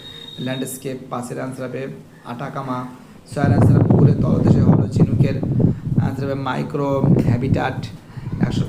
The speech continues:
আহ, সাতের অ্যান্সার হবে ভূমিকা, আটের অ্যান্সার হবে, আহ, ইকোজোন,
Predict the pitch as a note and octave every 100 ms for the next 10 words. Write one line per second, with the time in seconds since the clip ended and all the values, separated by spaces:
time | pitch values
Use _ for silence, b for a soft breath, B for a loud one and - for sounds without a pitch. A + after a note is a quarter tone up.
0 | C3 B2+ B2+ B2 C3 C#3+ B2+ C3+ C3 B2
1 | B2+ C3 C#3 C3 - - - - C#3 B2
2 | C3+ C3+ C3+ C3+ C#3+ C3+ C3 - - -
3 | - - - - - - - - - -
4 | - - - - - - - B2+ C3 C3+
5 | - - - D3 D3+ C3+ C#3 C3+